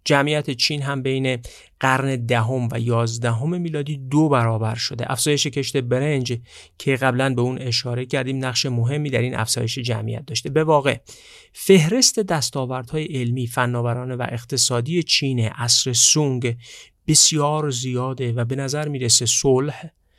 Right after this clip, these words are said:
ثبات خوب و مجموعه‌ای از خاقان‌های عاقل در این دوران رونق و شکوفایی بسیاری در چین خلق کردند. دانش جین شیشوه یا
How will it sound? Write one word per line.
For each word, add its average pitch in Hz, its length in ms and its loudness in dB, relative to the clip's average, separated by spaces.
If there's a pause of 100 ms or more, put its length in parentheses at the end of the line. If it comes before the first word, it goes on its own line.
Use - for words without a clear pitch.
(220)
ثبات 139 400 4
خوب 160 320 -2
و 139 60 0
مجموعه‌ای 131 540 -4
از 127 120 -2
خاقان‌های 123 600 -2
عاقل 131 500 0
در 120 120 -4
این 127 160 -6
دوران 139 540 0 (420)
رونق 135 760 0
و 139 160 -4
شکوفایی 123 680 -4
بسیاری 127 680 0
در 120 180 -6 (120)
چین 117 360 0
خلق - 400 -4
کردند. - 400 -16 (880)
دانش 208 460 6 (540)
جین 190 380 2
شیشوه 135 760 4 (360)
یا 135 580 -2